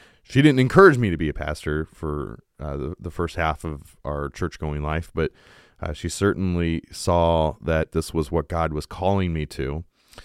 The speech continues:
And through a lot of prayer and a lot of discussion,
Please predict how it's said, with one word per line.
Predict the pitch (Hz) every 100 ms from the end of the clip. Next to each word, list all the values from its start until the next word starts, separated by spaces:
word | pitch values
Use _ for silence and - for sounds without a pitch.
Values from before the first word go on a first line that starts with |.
| - _ -
And | 78 80 80 80 78 78 - _
through | _ - 104 110 101 95 -
a |
lot | 87 90 95 98
of | 87 - -
prayer | - 104 98 90 85
and | 82
a |
lot | 87 87
of | 78
discussion, | 78 - - 98 92 92 82 82